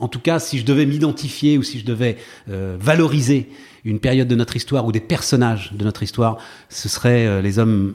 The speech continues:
et, enfin, beaucoup plus les hommes que les femmes à l'époque, euh, qui ont fait, euh, la France de cette époque, dont on bénéficie encore,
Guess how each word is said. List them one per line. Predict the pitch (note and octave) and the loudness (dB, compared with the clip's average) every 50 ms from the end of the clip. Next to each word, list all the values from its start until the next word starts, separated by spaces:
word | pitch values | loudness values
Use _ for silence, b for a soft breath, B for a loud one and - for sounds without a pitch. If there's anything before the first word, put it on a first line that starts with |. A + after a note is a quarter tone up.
| - - | -8 -14
et, | A#2 A2 A2+ G#2+ G#2+ G#2+ G#2 G2 G2 | -6 -4 -2 0 0 0 0 -2 -4
enfin, | F2 - - F#2 D#2+ | -6 -10 -12 -12 -6
beaucoup | E2+ G#2 - - | -4 -4 -4 -4
plus | - - G#2 G2 | -6 -6 -4 0
les | A2+ G#2 F#2+ | 2 2 2
hommes | G#2 G#2+ | 2 2
que | - | 2
les | G#2+ G2 G2 | 0 0 0
femmes | - - G#2+ G#2+ | 0 2 2 2
à | G2+ | 2
l'époque, | F#2+ F#2 - A#2+ A#2+ - - B B B B B B B | 0 0 -2 -4 -4 -4 -14 B B B B B B B
euh, | G2 F#2 F#2 | -6 -6 -6
qui | - - - | -4 -2 -2
ont | G2+ F2+ | -2 -2
fait, | - - - C#3 G#2 - B B B B B B B B - | -2 0 0 0 0 -2 B B B B B B B B -12
euh, | A2+ G2+ F#2+ G2 G2 G2+ G2+ G#2 G#2+ A2 A#2+ B2 A#2 B2+ D3+ D3+ E3 E3 D#3 - - _ - - | -12 -10 -10 -10 -12 -12 -12 -14 -14 -14 -14 -16 -16 -18 -18 -18 -16 -18 -18 -20 -20 _ -20 -12
la | A#2 A2 F#2+ | -8 -8 -8
France | - - A#2 A#2 G#2+ | -6 -2 -2 -2 -2
de | G2 | -2
cette | F#2+ - G#2 - | -6 -8 -8 -12
époque, | F#2 - - A2 _ _ _ B B B B B B B B B B B B B B B B B B B B B B _ _ _ _ | -12 -14 -14 -20 _ _ _ B B B B B B B B B B B B B B B B B B B B B B _ _ _ _
dont | B2 A#2 A#2+ - | -4 -4 -2 0
on | C#3 | 2
bénéficie | B2 B2 A#2 A#2+ A2 - A2 - A2+ G#2+ | 2 4 4 2 0 -2 -6 -4 -2 -4
encore, | G2 - - A#2 G2 F2+ F2+ | -2 -2 -4 -4 -4 -6 -10